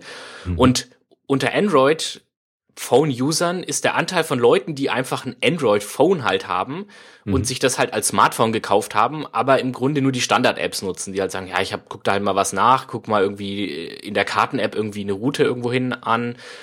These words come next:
Speaker 2: oder ich check halt meine Mails oder ich mach halt ein bisschen Facebook oder sowas, ähm, dass da der Anteil von Leuten, die einfach nur diese Standard-Apps nutzen und sich noch nie was aus dem Store geladen haben, die das eigentlich nur als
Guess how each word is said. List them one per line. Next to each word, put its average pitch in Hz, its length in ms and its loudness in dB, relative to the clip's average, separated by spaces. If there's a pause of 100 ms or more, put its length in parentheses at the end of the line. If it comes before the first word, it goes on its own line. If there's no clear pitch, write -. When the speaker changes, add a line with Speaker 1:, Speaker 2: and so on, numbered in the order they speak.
(160)
Speaker 2:
oder 104 260 4
ich - 300 -6
check 113 200 0
halt 107 120 0
meine 98 160 0
Mails 135 500 4
oder 104 160 -2
ich 101 80 -4
mach 104 160 -2
halt 104 140 -4
ein 101 60 -14
bisschen 101 440 -4
Facebook 127 500 -6
oder 120 160 -4
sowas, 117 360 -8 (480)
ähm, 110 300 -6 (120)
dass - 200 -2
da 117 80 0
der 107 100 4
Anteil 147 260 2
von 123 160 -2
Leuten, 139 300 4
die 123 140 0
einfach 147 240 2
nur 143 60 -4
diese 117 140 -4
Standard-Apps 123 560 -2
nutzen 113 260 -6
und 117 120 -6
sich 123 100 -8
noch 113 120 -4
nie 147 200 -2
was 180 160 4
aus 123 140 -2
dem 135 80 -2
Store 139 260 4
geladen 95 460 -2
haben, 107 260 -2
die 113 80 -8
das 107 180 -8
eigentlich 143 320 -2
nur 135 140 4
als - 300 2